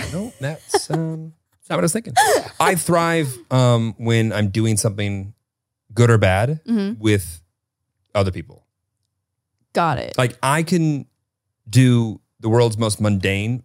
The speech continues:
Speaker 1: miserable, not fun task
Speaker 2: Right.
Speaker 1: if I'm surrounded with people who are also doing that thing.
Speaker 2: I think, I think that's fair. I think,
Speaker 1: Yeah.
Speaker 2: I think a lot of people feel that way. Is
Speaker 1: And
Speaker 2: that
Speaker 1: I
Speaker 2: you, it's like the group effect.
Speaker 1: Right. I just, I'm down for the cause
Speaker 2: Mm-hmm.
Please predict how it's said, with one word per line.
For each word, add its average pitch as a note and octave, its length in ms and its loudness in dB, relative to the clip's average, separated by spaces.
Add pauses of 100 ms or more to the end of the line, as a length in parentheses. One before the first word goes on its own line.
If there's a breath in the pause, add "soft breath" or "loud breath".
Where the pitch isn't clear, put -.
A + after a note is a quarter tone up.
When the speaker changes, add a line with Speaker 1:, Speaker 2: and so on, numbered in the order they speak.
Speaker 1:
miserable, G2+ 760 -2
not G2+ 360 -2
fun G2+ 340 0
task F#2+ 600 -4
Speaker 2:
Right. - 300 -6
Speaker 1:
if A#2+ 80 4
I'm A#2+ 100 6
surrounded A#2+ 260 2
with G#2 100 -2
people G#2+ 200 -2
who G#2+ 180 -2 (120)
are G2+ 180 2
also G2+ 280 0
doing F2+ 280 -6
that E2+ 180 -8
thing. B1 320 -14
Speaker 2:
I G4 80 2
think, A4 260 4
I D#4+ 80 2
think F4+ 140 0
that's B3 160 -2
fair. F3+ 160 -4
I A#3 60 -4
think, A#3 180 -2
Speaker 1:
Yeah. A#3 80 4
Speaker 2:
I B3 40 0
think B3 140 -2
a A3+ 40 0
lot F3+ 120 -2
of F#3+ 60 -10
people - 120 -8
feel - 140 -8
that - 160 -6
way. E2 200 -6
Is - 80 -6
Speaker 1:
And C3 140 4
Speaker 2:
that B2+ 40 4
Speaker 1:
I B2 40 4
Speaker 2:
you, A#2 140 -2 (140)
it's A3 100 -4
like A3 120 -2
the A3 80 -4
group F#3+ 280 -4
effect. - 580 -14
Speaker 1:
Right. C#3+ 280 2
I A#2 80 4
just, B2 280 -2 (680)
I'm D3 220 2
down A2+ 400 2
for C3 120 -4
the G#2 80 -2
cause G#2 600 2 (100)
Speaker 2:
Mm-hmm. G3+ 220 -4